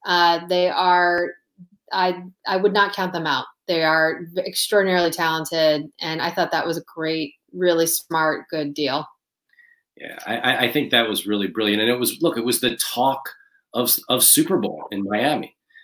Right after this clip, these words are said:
Speaker 2: I mean, and the deal came out that week, and it seemed like it was the only thing people wanted to talk about was, was that deal. And I, I remember seeing, um, you know, one of those nights I was somewhere, and,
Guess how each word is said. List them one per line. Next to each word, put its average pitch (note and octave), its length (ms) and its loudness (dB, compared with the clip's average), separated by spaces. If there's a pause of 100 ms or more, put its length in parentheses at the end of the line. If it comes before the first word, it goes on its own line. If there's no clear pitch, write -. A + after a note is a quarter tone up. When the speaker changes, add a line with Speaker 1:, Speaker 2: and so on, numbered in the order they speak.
(120)
Speaker 2:
I F#2 40 -14
mean, G2 160 -8
and G2+ 140 -8
the F#2+ 60 -8
deal A2+ 240 -2
came A2 220 -4
out G#2+ 220 -6
that G#2+ 220 -2
week, A#2+ 300 -2
and F#2+ 160 -4
it - 80 -10
seemed A#2 260 -2
like G#2 200 -2
it - 40 -20 (360)
was A2+ 100 -10
the B2+ 220 -4
only C#3+ 280 0
thing C#3 220 0
people B2 260 -4
wanted A#2+ 240 0
to - 40 -6
talk C#3+ 240 -4
about D#2+ 340 -6
was, F2 240 -8
was F#2+ 180 -8
that G2 220 -2
deal. A2 320 0
And F2+ 80 -6
I, F2+ 220 -2 (500)
I F#3 40 -8
remember A2+ 440 0 (140)
seeing, G#2+ 540 2
um, F#2+ 320 -4 (440)
you A2 140 -10
know, G#2 60 -2
one A2+ 160 4
of A2 80 2
those G#2+ 200 0
nights G#2 320 0
I G#2 100 -4
was F#2 260 -12
somewhere, G#2 560 2
and, F#2 240 -6